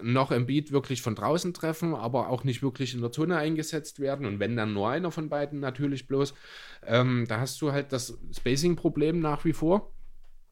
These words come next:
Und deswegen musst du eben andere Lösungen finden. Und ich hab langsam,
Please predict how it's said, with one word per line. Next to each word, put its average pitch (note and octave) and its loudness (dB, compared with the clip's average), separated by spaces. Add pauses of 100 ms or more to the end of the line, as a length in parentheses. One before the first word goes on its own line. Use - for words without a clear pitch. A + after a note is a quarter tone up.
(380)
Und C3+ 2
deswegen B2+ 4 (1600)
musst C3 2
du E3+ 8
eben D#3+ 4
andere E3+ 2
Lösungen E3 2
finden. G#3 -2
Und G2 0
ich F#2+ -4
hab G#2 -4
langsam, D3 -2